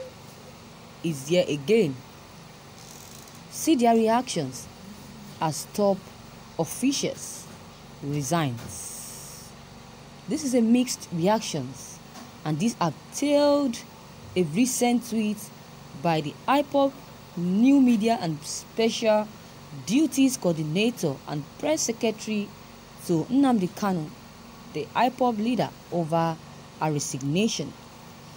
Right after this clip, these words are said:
Amaka Nwo announced that she is no longer the indigenous people of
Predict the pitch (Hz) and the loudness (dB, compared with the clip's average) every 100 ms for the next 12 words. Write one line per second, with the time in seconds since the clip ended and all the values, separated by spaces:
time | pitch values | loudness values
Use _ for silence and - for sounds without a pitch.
0 | - - - 160 170 269 - 262 226 233 | -20 -20 -8 0 2 2 4 2 2 -2
1 | - - 277 285 180 135 - - - 160 | -18 -6 2 4 4 2 -6 -16 -8 -4
2 | 156 180 196 190 165 135 - - - - | 0 2 2 2 0 -2 -4 -16 -20 -20
3 | - - - 330 370 339 269 262 254 233 | -20 -14 -2 2 4 4 4 4 4 4
4 | 226 220 214 185 156 160 185 202 202 196 | 4 4 4 2 0 0 0 0 0 -2
5 | 196 - 190 175 | -6 0 0 0